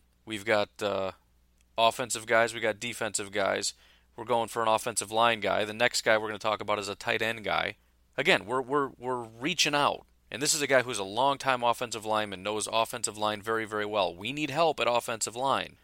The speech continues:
Pittsburgh Steelers have a very good offensive line and have had for a long time. He's been w-, the offensive line coach for the Steelers from twenty fourteen to present. I don't know if you've got a better offensive line.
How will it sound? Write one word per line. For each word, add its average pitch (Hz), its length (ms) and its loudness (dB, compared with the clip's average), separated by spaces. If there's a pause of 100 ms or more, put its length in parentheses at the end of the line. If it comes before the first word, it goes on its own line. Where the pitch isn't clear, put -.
(260)
Pittsburgh 160 340 -2
Steelers 135 520 0 (220)
have 120 140 -2
a 123 80 2
very 104 400 0
good 113 180 2
offensive 104 440 4
line 117 320 4
and 104 100 -6
have 120 240 4
had 110 220 0
for 110 120 -6
a 101 60 -4
long 101 240 -2
time. 110 420 0
He's 120 160 -10
been 120 260 -8
w-, - 200 -12
the 117 100 -4
offensive 113 380 0
line 113 160 -2
coach 120 200 -8
for - 80 -16
the 101 80 -6
Steelers 123 360 -4
from 107 100 -8
twenty 120 260 -8
fourteen 113 400 -10
to 101 60 -12
present. 117 300 2
I 107 80 8
don't 156 140 6
know 123 80 2
if - 120 -4
you've 113 140 -12
got 110 160 8
a 110 60 2
better 110 280 4
offensive 104 460 0
line. 113 380 0